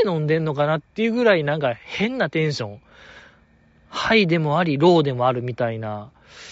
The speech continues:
やっぱあのテンション感もやばかったですね。なんかこう僕らをトリップさせる要因の一つでもありましたね。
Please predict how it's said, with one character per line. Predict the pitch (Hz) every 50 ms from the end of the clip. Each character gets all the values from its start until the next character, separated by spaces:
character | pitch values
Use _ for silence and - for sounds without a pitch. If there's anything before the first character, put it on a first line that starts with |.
| - - - - - - - - - - _
や | -
っ | 139
ぱ | 147 175
あ | 233
の | 254 220
テ | - - 277 294 302
ン | 285
シ | 262 - 320
ョ | 320
ン | 277 208
感 | - 151 127
も | 117
や | 117 131 147
ば | 156 220 240
か | - 165
っ | -
た | - - 110
で | 107 101
す | 95 -
ね。 | - 107 107 104 104 110 127
な | 127 151 160
ん |
か | 139 123 110
こ | - 123 117
う |
僕 | 113 135 151 156 240
ら | 202 160
を | 127
ト | 110 - - 233
リ | 226 202 131
ッ |
プ | - - 139
さ | 123 147 135
せ | - 147
る | 135 135 131 127 139 -
要 | - 156 160 160 165 170
因 | 170 170
の | 165 165
一 | 143 - - 180
つ | 151 151
で | 156
も | 131 117
あ | 117
り | 123 123
ま | 123 139
し | 143 -
た | - 120 113
ね。 | 117 113 107 104 107 127